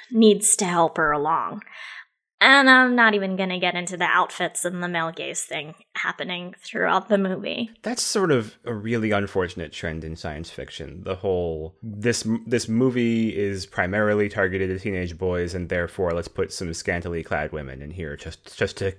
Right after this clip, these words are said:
Speaker 2: keep selling tickets. I mean, maybe it's just, um, I had a very fortunate upbringing in that the majority of people I knew growing up who were really into sci-fi were badass ladies. And so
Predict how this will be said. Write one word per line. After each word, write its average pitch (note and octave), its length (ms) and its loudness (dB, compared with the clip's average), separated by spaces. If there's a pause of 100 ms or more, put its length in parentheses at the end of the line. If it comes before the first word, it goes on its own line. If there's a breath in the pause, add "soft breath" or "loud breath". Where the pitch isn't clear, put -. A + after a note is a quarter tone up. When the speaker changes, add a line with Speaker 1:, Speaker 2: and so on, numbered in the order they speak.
Speaker 2:
keep - 320 -6
selling F#2 340 2
tickets. - 520 -10 (100)
I A#2+ 60 0
mean, C3 120 4
maybe E3 220 6
it's D3 120 2
just, - 440 -4
um, A#2 180 -6
I A2 180 2
had G#2+ 220 0
a G2+ 60 -2
very G2 240 0
fortunate G#2+ 540 -2
upbringing B2+ 540 -2
in G#2 140 -2
that G2 280 -4
the G#2+ 100 -2
majority F#2+ 800 -2
of F#2+ 260 -4
people F#2 600 0
I F2+ 160 0
knew G#2 400 -2
growing C#3+ 340 0
up C#3+ 140 -4
who B2+ 100 -4
were G2 200 0
really G#2 340 -2
into A2 160 -2
sci-fi D3 580 -2
were G2+ 560 2
badass A2 420 2
ladies. C#3+ 540 0 (100)
And F#2+ 240 -4
so F2+ 600 0